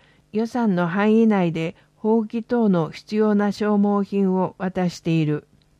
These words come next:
要望。落ち葉を集めた袋を運ぶ荷車や、ほうき等の用具入れの設置の要望があり、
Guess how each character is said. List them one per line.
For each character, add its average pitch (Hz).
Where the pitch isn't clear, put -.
要 190
望。 165
落 233
ち 254
葉 214
を 165
集 220
め 214
た 165
袋 214
を 156
運 160
ぶ 170
荷 180
車 185
や、 139
ほ 226
う 220
き 226
等 240
の 185
用 214
具 233
入 214
れ 180
の 165
設 170
置 -
の 208
要 208
望 196
が 180
あ 185
り、 147